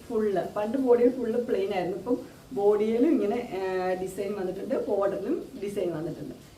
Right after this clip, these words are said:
ഇതിൻ്റെ റേറ്റ് വന്നിരിക്കുന്നത് സെവൻ നയൻറ്റി എയ്റ്റ് ആണ് വന്നിരിക്കുന്നത്, ഫ്രീ ഷിപ്പിംഗ്. അടുത്ത വന്നിരിക്കുന്നത് നല്ല മെറൂൺ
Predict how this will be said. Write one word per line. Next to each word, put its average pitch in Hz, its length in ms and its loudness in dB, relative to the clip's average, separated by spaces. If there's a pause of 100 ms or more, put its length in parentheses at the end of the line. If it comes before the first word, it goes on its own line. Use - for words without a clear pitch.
(160)
ഇതിൻ്റെ 254 280 2
റേറ്റ് 226 300 4
വന്നിരിക്കുന്നത് 208 460 0 (160)
സെവൻ 220 260 0 (120)
നയൻറ്റി 196 400 -2
എയ്റ്റ് 175 320 0
ആണ് 160 180 0
വന്നിരിക്കുന്നത്, 170 440 -2 (120)
ഫ്രീ 190 200 0
ഷിപ്പിംഗ്. - 340 -8 (440)
അടുത്ത 214 280 -8
വന്നിരിക്കുന്നത് 226 380 2
നല്ല 226 200 2
മെറൂൺ 208 300 0